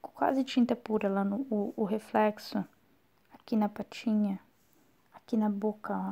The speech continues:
aqui, aqui no focinho. Aí é mel.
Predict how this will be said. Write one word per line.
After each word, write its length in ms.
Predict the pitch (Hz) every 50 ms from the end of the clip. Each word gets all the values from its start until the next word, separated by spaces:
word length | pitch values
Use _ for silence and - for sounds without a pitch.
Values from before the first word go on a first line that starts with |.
| 196 -
aqui, 420 | - - - 220 214 208 214 214 - _ _ _ _ _ _ _ _ _ _ _
aqui 160 | - - 240 226
no 80 | 214
focinho. 600 | 214 - - - - - - 240 233 226 226 202 - - - _ _ _ _ _ _ _ _ _ -
Aí 240 | 196 185 185 185
é 460 | 185 190 190 190 190 202 202 196 202 196 - _ _ _ _ _ _ _ _ _ _ _ _ - _ _ _ -
mel. 260 | 220 208 196 208 -